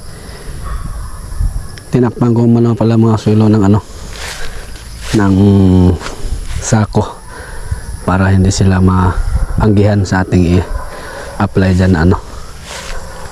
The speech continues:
na herbicide ba. So, dahil konti lang aking sako, So, lipat-lipat ko lang yan. Pero unahin ko dito banda.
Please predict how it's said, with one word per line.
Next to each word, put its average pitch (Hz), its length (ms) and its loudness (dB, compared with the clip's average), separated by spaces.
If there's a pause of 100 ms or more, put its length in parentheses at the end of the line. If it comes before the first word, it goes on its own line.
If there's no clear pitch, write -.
(120)
na 95 120 4 (1600)
herbicide 92 560 2
ba. 85 160 0 (4000)
So, 98 240 2
dahil 98 240 2
konti 98 400 2
lang 104 160 4
aking 98 240 2
sako, 98 640 -2 (500)
So, 101 80 4
lipat-lipat 98 640 0
ko - 80 0
lang 92 160 4
yan. 98 240 4
Pero 90 240 0
unahin 101 320 4
ko 98 80 2
dito 90 320 0
banda. 90 400 2